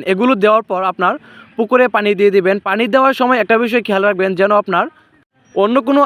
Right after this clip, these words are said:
আলাদা মাছের পোনা না আসতে পারে। যদি সম্ভব হয় তাহলে আপনার পুকুরে যখন পানি দিবেন তখন পানিটা আপনার ছেঁকে তারপর পুকুরে দিবেন।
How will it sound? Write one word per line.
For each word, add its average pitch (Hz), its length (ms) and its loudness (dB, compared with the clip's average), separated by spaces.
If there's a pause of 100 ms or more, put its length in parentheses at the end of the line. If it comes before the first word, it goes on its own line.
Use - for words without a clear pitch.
আলাদা 214 320 0
মাছের 202 320 0
পোনা 214 220 0
না 214 200 0
আসতে 208 240 -4
পারে। 147 260 -2 (540)
যদি 190 320 0
সম্ভব 240 380 -2
হয় 262 160 0
তাহলে 226 300 0
আপনার 226 220 -2
পুকুরে 226 360 -2
যখন 233 280 0
পানি 214 240 -2
দিবেন 233 280 0
তখন 233 240 0
পানিটা 214 300 -2
আপনার 220 200 -4
ছেঁকে 214 300 -2
তারপর 196 340 0
পুকুরে 196 320 0
দিবেন। 135 300 -2